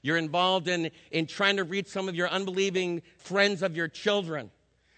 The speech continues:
Some of you are involved in CASA. I could go on and on. This church family is filled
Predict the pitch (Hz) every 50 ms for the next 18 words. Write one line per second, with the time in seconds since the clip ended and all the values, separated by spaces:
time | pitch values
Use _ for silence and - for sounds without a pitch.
0 | _ _ - - 180 185 196 190 175 196 196 190 190 190 185 165 185 185 190 185
1 | 180 160 165 175 165 156 - - - 196 190 196 196 - - 160 123 117 - 147
2 | 170 175 202 190 165 180 165 143 - 185 220 233 233 220 214 202 180 170 196 202
3 | - - 220 214 - - 208 208 196 190 175 160 135 - - - - 226 240 233
4 | 214 175 151